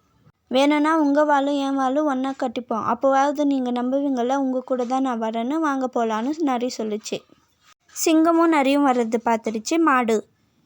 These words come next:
சிங்கம் காதுக்கு கேட்குற மாதிரி சத்தமா, "நண்பர்களே, நம்ம நரி சிங்கத்தை கூட்டின்னு வந்துச்சு, வாங்க வாங்கன்னு"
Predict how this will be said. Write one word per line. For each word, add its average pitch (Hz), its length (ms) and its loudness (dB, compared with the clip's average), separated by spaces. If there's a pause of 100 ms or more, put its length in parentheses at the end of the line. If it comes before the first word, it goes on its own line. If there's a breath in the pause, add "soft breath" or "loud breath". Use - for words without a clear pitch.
(160)
சிங்கம் 349 440 2
காதுக்கு 277 540 0
கேட்குற 240 320 0
மாதிரி 294 340 0
சத்தமா, 285 460 0
"நண்பர்களே, 285 640 0
நம்ம 233 260 -2
நரி 247 320 0
சிங்கத்தை 285 500 -2
கூட்டின்னு 294 380 0
வந்துச்சு, 262 280 -2
வாங்க 269 300 0
வாங்கன்னு" 277 380 0